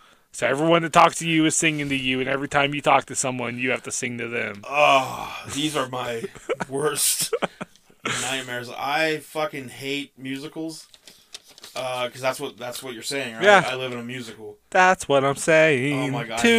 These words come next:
Speaker 2: hate
Speaker 1: you.
Speaker 2: it. I fucking hate it. Why is it happening?
Speaker 1: <laughs>
Speaker 2: Why do musicals happen?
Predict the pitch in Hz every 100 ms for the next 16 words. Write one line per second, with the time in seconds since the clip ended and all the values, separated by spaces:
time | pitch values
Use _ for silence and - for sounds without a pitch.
0 | 226 196 208 202 208 208 202 202 - -
1 | - - 123 113 - - - 123 135 147
2 | 147 147 131 131 - 143 147 156 147 147
3 | 143 - 262 311 - 302 139 165 147 139
4 | 139 131 117 107 139 147 151 147